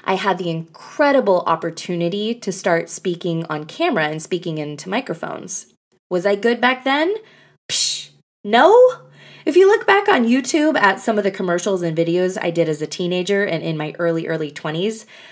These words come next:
it's honestly pretty hilarious. It didn't feel natural to me. And there's a huge difference between my delivery then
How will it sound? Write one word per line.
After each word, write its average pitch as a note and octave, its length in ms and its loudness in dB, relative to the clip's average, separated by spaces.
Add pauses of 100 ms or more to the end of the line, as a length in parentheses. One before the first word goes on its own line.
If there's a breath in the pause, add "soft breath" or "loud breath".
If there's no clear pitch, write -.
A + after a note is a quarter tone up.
(120 loud breath)
it's A3 160 0
honestly B3 320 2
pretty D#3 220 -4
hilarious. - 640 -4 (340 loud breath)
It B3 140 6
didn't E4 300 2
feel G3+ 240 0
natural D3 340 -2
to - 160 -12
me. G3 320 -16 (160)
And F#3+ 440 0
there's G3+ 280 0
a G3 40 0
huge D4 500 -4
difference G#3 420 -2
between E3 560 -8
my D#3 140 -4
delivery D#3 500 -4
then E3+ 600 0